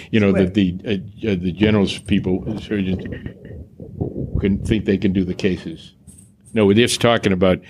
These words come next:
Speaker 1: what happened at first when I started there.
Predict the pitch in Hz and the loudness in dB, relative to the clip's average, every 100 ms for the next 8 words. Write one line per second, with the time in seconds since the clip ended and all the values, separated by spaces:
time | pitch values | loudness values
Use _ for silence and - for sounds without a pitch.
0 | - - 98 95 107 104 98 95 90 - | -20 -6 -2 0 2 0 -2 -4 -6 -2
1 | 123 104 - 101 92 - 107 107 104 85 | 0 -2 -4 -6 -6 -6 -4 -2 -4 -6
2 | 82 73 | -10 -16